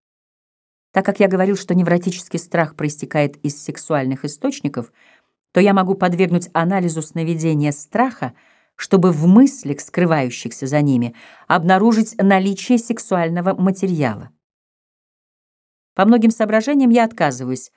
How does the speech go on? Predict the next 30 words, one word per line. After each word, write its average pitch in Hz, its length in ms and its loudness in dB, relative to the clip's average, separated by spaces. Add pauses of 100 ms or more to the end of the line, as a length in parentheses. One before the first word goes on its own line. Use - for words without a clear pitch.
(320)
от 147 160 -4
обсуждения 156 600 0
всех 147 260 -8
тех - 220 -6
примеров, 175 420 0
которые 143 460 -2 (280)
в 196 140 4
изобилии 202 600 0
были 147 240 0
сообщены 147 560 -2
мне 139 300 0 (280)
невротическими 170 720 0
пациентами, 131 800 -4 (240)
и 180 80 4
отдаю 220 340 4
предпочтение 233 920 0 (640)
сновидениям 226 680 4
страха 214 460 -2
детей 226 360 0
или 196 240 -2
юношей. 131 640 -4 (1160)
У 151 40 0
меня 165 220 4
самого 160 320 -2
уже 151 200 0
очень 156 340 -4
много 147 260 2
лет 214 220 0
не 120 100 -2
было 120 260 -6